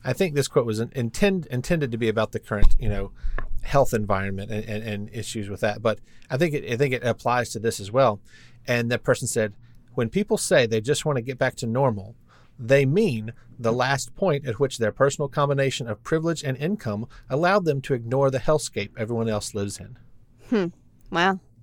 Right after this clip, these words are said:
Speaker 1: So, like, I just wanna be back to where your problems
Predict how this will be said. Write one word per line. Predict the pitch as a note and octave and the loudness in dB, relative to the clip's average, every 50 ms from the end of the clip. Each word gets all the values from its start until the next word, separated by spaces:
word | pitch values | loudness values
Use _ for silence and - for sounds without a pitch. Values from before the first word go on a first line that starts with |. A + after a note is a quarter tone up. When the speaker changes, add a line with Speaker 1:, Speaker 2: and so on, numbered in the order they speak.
| - - - - - - - - _ - | -20 -20 -20 -20 -20 -20 -20 -20 _ -18
Speaker 1:
So, | - - - C#3+ B2 A2+ G#2+ - - - - - - | -12 -4 0 0 0 0 -2 -8 -14 -20 -16 -4 -2
like, | C#3 A#2 A2 - - - - - - - - - - - - - | 0 0 0 -2 -10 -20 -20 -20 -20 -16 -12 -12 -12 -12 -6 -2
I | - D3 | 0 0
just | F#3 G3+ - G3+ | 2 2 2 2
wanna | G3 F3+ | 4 4
be | E3 E3 | 4 4
back | D3+ E3 D3+ - | 4 2 2 0
to | - C#3+ | 0 2
where | - D#3+ C#3+ | 4 4 4
your | B2+ B2 C#3+ D#3+ | 6 4 2 0
problems | - - F3 D#3+ D3 C#3 C#3+ C#3+ C3 - - | 2 4 4 4 4 4 2 0 -2 -4 -6